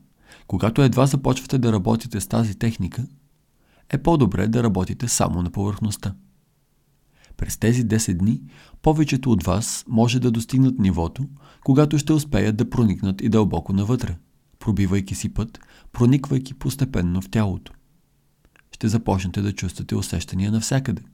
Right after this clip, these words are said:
отвътре, отвън, отвътре, отвън. Но не още сега. Първо, нека съзнанието ви стане достатъчно силно и изострено,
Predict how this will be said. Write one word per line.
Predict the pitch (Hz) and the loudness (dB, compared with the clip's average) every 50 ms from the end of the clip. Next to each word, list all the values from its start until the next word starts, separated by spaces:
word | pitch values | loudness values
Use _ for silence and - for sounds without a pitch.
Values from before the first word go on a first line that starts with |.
| _ _ _ _ _ _ _ _ | _ _ _ _ _ _ _ _
отвътре, | 98 98 95 87 90 82 - - 92 92 92 - _ _ _ _ | -2 -2 -2 0 -2 -4 -4 -6 -6 -6 -6 -8 _ _ _ _
отвън, | - 104 95 87 82 82 80 85 95 98 - - _ - _ _ - | -2 -2 -2 -2 -2 -4 -4 -4 -8 -10 -14 -18 _ -20 _ _ -2
отвътре, | 120 104 98 92 90 - - 95 92 - | -2 0 0 -2 -2 -4 -6 -8 -6 -4
отвън. | - 104 95 90 95 95 95 98 98 - - - _ _ _ _ _ _ _ _ _ _ _ _ _ _ _ _ - | -4 -4 -2 -2 0 0 0 -2 -4 -8 -14 -20 _ _ _ _ _ _ _ _ _ _ _ _ _ _ _ _ 4
Но | 143 151 | 6 6
не | 143 117 90 | 6 6 6
още | 85 90 90 - 107 104 | 4 2 -2 -2 -6 -4
сега. | - - 95 98 95 95 - - _ _ _ _ _ _ _ _ _ _ _ _ _ _ _ _ _ _ - - _ _ _ - _ | -4 -4 -4 -4 -4 -6 -10 -18 _ _ _ _ _ _ _ _ _ _ _ _ _ _ _ _ _ _ -20 -20 _ _ _ -6 _
Първо, | - 170 170 151 143 165 156 | 2 4 4 4 2 2 2
нека | 143 123 120 117 - 127 | 2 2 0 0 -2 -2
съзнанието | - 127 113 107 110 104 101 101 101 98 - 98 | -2 -2 0 2 2 2 2 2 0 0 -2 -4
ви | 101 110 | -4 -4
стане | - - 98 90 90 90 | -4 -4 -2 -2 0 0
достатъчно | 90 92 95 - - 98 98 113 - - - 110 | -2 -2 -4 -4 -4 -2 -2 -4 -4 -2 -4 -2
силно | - - - 92 90 90 92 - | -2 0 0 0 2 2 0 0
и | - 95 | 0 0
изострено, | 92 85 82 110 123 127 - - 90 90 98 120 139 | 0 2 2 2 0 0 0 -2 -2 0 0 -2 -2